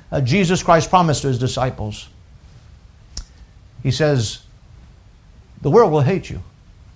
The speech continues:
But don't worry, they, they don't hate you because they hate you. They hate you because they hate me. And if the world hated me,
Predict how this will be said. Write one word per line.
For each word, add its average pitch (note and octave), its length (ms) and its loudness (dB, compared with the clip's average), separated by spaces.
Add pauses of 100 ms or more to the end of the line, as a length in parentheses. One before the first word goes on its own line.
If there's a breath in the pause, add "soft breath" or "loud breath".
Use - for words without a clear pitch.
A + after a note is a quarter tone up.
(2250)
But - 360 4 (1600)
don't C#3 200 2
worry, F#3 240 6
they, D3 200 -4
they D#3+ 100 2
don't F3+ 180 2
hate E3+ 220 2
you D#3 80 2
because B2+ 280 0
they A#2 100 0
hate C3+ 200 0
you. D#3 60 2
They A#2 140 0
hate B2+ 180 0
you A#2+ 40 -4
because G#2+ 280 -2
they G#2 80 -2
hate G2+ 180 -6
me. A#2 280 -4 (1400 soft breath)
And B2 80 0
if A2+ 60 0
the C3 100 4
world E3 220 6
hated C#3+ 200 4
me, D#3 280 2